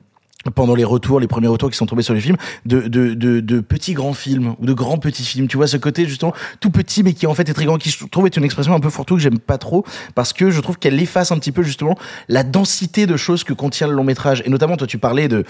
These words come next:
tout le rapport émotionnel qu'on peut avoir avec lui. Moi, j'aime aussi tous les, toutes les paraboles qu'il arrive à insérer sur les nouvelles formes de racisme qui ont émergé dans les Éta-,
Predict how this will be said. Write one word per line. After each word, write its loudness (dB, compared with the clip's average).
tout -2
le 2
rapport 2
émotionnel 2
qu'on -4
peut 2
avoir 2
avec -2
lui. 2
Moi, 0
j'aime 0
aussi 0
tous 0
les, 0
toutes -10
les 2
paraboles 0
qu'il -2
arrive 2
à 2
insérer 0
sur -2
les 2
nouvelles 2
formes -2
de 4
racisme 0
qui -2
ont 4
émergé 0
dans 0
les 2
Éta-, -2